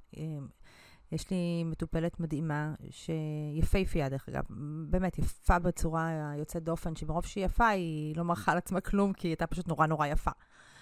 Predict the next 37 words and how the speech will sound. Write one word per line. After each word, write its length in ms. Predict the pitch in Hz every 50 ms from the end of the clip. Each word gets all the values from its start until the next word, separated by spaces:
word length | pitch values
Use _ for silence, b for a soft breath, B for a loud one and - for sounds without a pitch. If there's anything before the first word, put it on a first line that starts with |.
| B B B B B B B B B B B -
ו-, 220 | 180 175 165 170 165 160 170 165 160 156 160 156 156 156 156 151 151 151 151 151 151 151
ואז 180 | 156 160 180 -
שהיא 160 | - 226 180
באה 200 | 170 202 247 302
אליי, 200 | 277 226 190 175 160
והתאמתי 920 | 160 160 160 160 160 160 160 160 165 170 - - - - - 185 - 240
לה 60 | 208
כמה, 260 | 190 - 196 190 196 208 - - - - - - -
לא 120 | 220 233
משנה, 220 | 247 - 277 196 160 127 - 87 - -
בכל 360 | - 165 185 190 - 233 233
אופן 120 | 233 233
מה 60 | 208
שרציתי 200 | 214 - - 226
להגיד, 240 | 208 196 202 240 226
שהיום 560 | - 190 160 160 175 196 214 226 240 247 262 254 -
היא 80 | - 180
קוראת 280 | - 175 160 170 - -
לעצמה 220 | 208 - - 185
מפלצת 440 | 170 156 - - 160 160 - 190 -
קרמים, 560 | - - 147 156 156 160 156 156 160 160 - 208
שאני, 300 | 220 - 185 175 185 208 208 -
היא 80 | - 196
אומרת 280 | 196 196 202 226 226
שאני 200 | - 202 180 175
הפכתי 440 | 175 180 - - 190 190 - - -
אותה 160 | 220 - 208
למפלצת 560 | 180 170 170 160 - - 180 180 - - - -
קרמים, 540 | - - - 180 185 190 185 175 175 208 220 - - - B B B B B B B B B B B B B -
וכל 220 | 190 - 220 214
מי 60 | 208 -
שנכנסת 500 | - 269 202 - - 196 196 - - 214
אליי 100 | 196 180
לקליניקה, 600 | 170 - - 190 190 202 214 - 208 202 214 208
היא 380 | - - 170 165 165 165 160 160
בקטע 320 | 151 151 - 170 170 190
של, 160 | 202 - 185